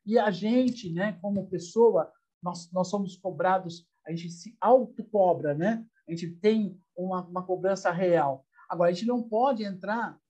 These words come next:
na vibe do mundo. Hoje, principalmente, nesse mundo aqui que tá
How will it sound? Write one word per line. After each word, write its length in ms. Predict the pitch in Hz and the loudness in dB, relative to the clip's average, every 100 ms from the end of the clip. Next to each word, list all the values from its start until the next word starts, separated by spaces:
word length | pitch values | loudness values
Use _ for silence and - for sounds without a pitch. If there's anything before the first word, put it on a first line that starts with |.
| - | -12
na 280 | 175 190 185 | -6 0 0
vibe 540 | 165 180 208 190 220 | 2 2 2 2 0
do 160 | 208 254 | 0 0
mundo. 460 | 254 254 156 139 | 2 0 -2 -6
Hoje, 460 | 151 196 214 180 - _ _ | 0 0 0 -4 -16 _ _
principalmente, 800 | 160 185 170 165 190 233 - | -20 -10 -8 -8 -6 -6 -6
nesse 300 | 165 143 170 | -8 -8 -8
mundo 320 | 160 190 185 165 | -4 -2 0 -2
aqui 160 | 185 | -4
que 100 | 180 | -8
tá 240 | - 175 | -2 -2